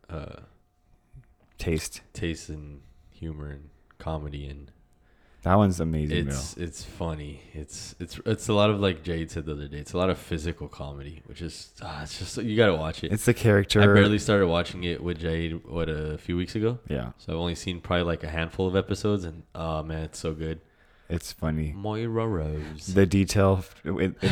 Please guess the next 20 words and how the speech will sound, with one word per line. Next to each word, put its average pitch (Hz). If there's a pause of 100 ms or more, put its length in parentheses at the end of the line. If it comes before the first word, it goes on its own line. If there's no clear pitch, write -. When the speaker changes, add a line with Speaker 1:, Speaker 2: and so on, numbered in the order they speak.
(260)
Speaker 2:
with 98
the -
Speaker 1:
<laughs> -
Speaker 2:
characters, 87
the 87
writing, 78 (520)
the 95
comedic 92
timing. 85
Speaker 1:
Uh, 80
it's -
really 71
good. 78
Speaker 2:
It's 92
just 95
perfect. 80 (640)
And 87
I 87
love 82
them. 76